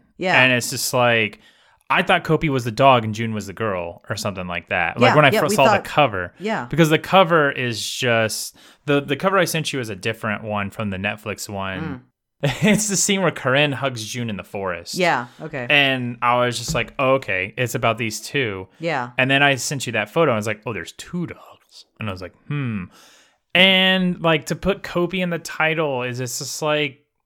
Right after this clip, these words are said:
Speaker 2: Kopi's there, but it's not really about Kopi.
Speaker 1: It is, yeah, I guess that is a little weird how not featured Kopi is.
Speaker 2: Yeah.
Speaker 1: It's
Speaker 2: Kopi's just there.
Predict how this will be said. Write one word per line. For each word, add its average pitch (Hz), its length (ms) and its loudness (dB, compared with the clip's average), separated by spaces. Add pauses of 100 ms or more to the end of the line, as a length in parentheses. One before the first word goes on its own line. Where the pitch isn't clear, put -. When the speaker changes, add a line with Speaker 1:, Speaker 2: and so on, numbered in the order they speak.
(160)
Speaker 2:
Kopi's 196 420 -4
there, 143 300 2
but 127 100 -8
it's 117 120 -10
not 143 160 -14
really 175 220 -4
about 120 480 -8
Kopi. - 200 -6
Speaker 1:
It 269 120 2
is, 285 260 -4
yeah, 262 140 -2
I 254 60 -6
guess 269 160 -8
that 240 140 -4
is 233 120 -8
a 240 60 -6
little 202 260 -2
weird 156 320 -2
how 143 320 0 (380)
not 156 600 -2
featured 160 880 -8 (100)
Kopi 143 560 -8
is. 101 840 -12
Speaker 2:
Yeah. 113 400 2
Speaker 1:
It's 90 200 -10 (260)
Speaker 2:
Kopi's 165 400 0
just 170 340 -2 (340)
there. 147 640 4